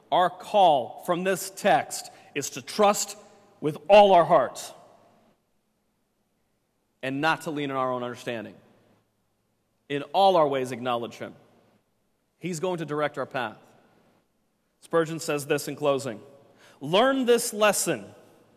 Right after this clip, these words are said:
not to trust Christ because you repent, but trust Christ to make you repent. Not to come to Christ because you have a broken heart, but to come to Him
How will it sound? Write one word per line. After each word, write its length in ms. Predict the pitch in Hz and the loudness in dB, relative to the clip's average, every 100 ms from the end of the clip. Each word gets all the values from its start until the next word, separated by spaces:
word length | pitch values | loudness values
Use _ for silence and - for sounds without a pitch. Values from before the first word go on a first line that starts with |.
| _ _ _ _ - - | _ _ _ _ -16 -6
not 380 | 175 233 277 | 0 0 0
to 100 | - | -6
trust 480 | 202 - 214 190 - | -8 -4 -2 -2 -4
Christ 460 | - 226 185 - - | -4 0 0 -2 -6
because 480 | 160 - 254 202 147 | -8 -6 -6 -4 -8
you 100 | 139 | -8
repent, 680 | 139 - 127 101 - - _ _ _ _ _ _ _ _ _ _ | -8 -6 -8 -8 -16 -20 _ _ _ _ _ _ _ _ _ _
but 120 | 139 | -8
trust 380 | 139 - 180 - | -6 -2 -2 -2
Christ 380 | - 175 147 - | -4 -2 -2 -8
to 60 | 123 | -8
make 300 | 123 147 131 | -4 -4 -6
you 80 | |
repent. 560 | 98 - 107 85 - - _ _ _ _ _ _ _ _ - | -14 -12 -14 -14 -20 -20 _ _ _ _ _ _ _ _ -10
Not 300 | 160 208 - | -2 0 0
to 100 | 220 | -4
come 280 | - 226 202 | -2 -2 -2
to 60 | |
Christ 360 | - 214 185 - | -2 -2 -2 -4
because 320 | 175 190 156 | -6 -4 -4
you 120 | 165 | -6
have 220 | 143 208 | -2 -2
a 60 | 175 | -2
broken 380 | 147 151 135 123 | -2 -4 -4 -8
heart, 420 | 120 110 - - _ _ _ _ _ _ _ _ | -8 -8 -12 -20 _ _ _ _ _ _ _ _
but 140 | 180 175 | -4 -2
to 100 | 165 | -4
come 360 | - 233 247 | -2 0 0
to 160 | 233 202 | -2 -2
Him 340 | 180 170 170 | 0 0 -2